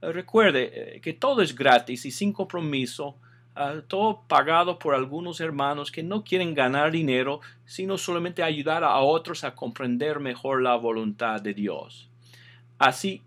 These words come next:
si usted quiere el estudio sobre el diezmo, al oír el tono, favor dejar con mucho cuidado su dirección electrónica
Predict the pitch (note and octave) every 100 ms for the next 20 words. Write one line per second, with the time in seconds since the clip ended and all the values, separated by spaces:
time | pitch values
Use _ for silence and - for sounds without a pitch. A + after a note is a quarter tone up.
0 | _ - B2 - E3 - F#3 F#3 F3 D#3+
1 | F3+ F3+ E3+ F3+ E3+ D#3+ E3+ F#3+ G3+ G#3
2 | G#3 - - - - C3+ C3+ E3+ A3 A#3
3 | A3+ F#3 F3+ C#3+ A2 B2 _ - C3+ C3+
4 | F#3 F#3 F3 E3 - C#3 C3+ D3 G3+ G#3
5 | C4 - G#3+ D#3 D3 C#3+ E3 - - C3+
6 | B2+ C3 B2 F3+ F#3+ G3 G3 - D#3+ D3
7 | - D3 D3+